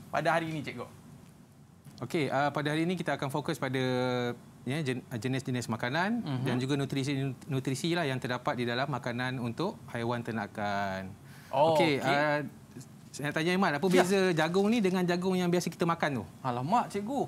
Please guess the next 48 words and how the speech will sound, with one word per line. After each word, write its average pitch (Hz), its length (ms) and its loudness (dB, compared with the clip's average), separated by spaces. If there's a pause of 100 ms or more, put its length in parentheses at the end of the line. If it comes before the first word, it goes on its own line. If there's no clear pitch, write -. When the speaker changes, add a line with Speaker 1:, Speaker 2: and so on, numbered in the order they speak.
Speaker 1:
kalau 143 200 0
jagung 147 320 -4
yang 180 140 -2
kita, 180 360 -2 (280)
ah, 147 180 2
makan 160 440 -2
tu, 226 120 -8 (140)
kita 156 400 -6
boleh 147 260 -4
makan 139 320 0
begitu 170 220 0
saja. 240 320 2 (320)
<laughs> 202 480 6
Tak 170 140 8
Speaker 2:
Okey. 202 100 6
Speaker 1:
pun 185 80 8 (140)
yang 196 200 6
ni 262 220 0
yang 196 220 2
dah 180 260 2
rosak 180 400 2
macam 175 140 -2
tu, 240 100 0
Cikgu, 175 220 0
betul? 170 260 -2 (320)
Speaker 2:
Okey, 165 220 2
ah, 139 180 4 (260)
terdapat 160 300 2
perbezaan, 170 420 4
eh, 165 120 0
antara 156 180 2
Speaker 1:
Mhm. 139 60 4
Speaker 2:
jagung 139 240 4
ni 190 100 4
dengan 151 180 2
jagung, 147 380 0 (260)
jagung 127 280 -2
manis 143 200 2
yang 135 140 0
biasa 131 160 0
kita 135 160 0
makan, 123 260 0
eh. 147 120 -2
Speaker 1:
Okey. 135 240 -6 (180)
Speaker 2:
Okey, 139 160 -2
jagung 151 320 2
ni 220 100 2
biasanya 202 800 0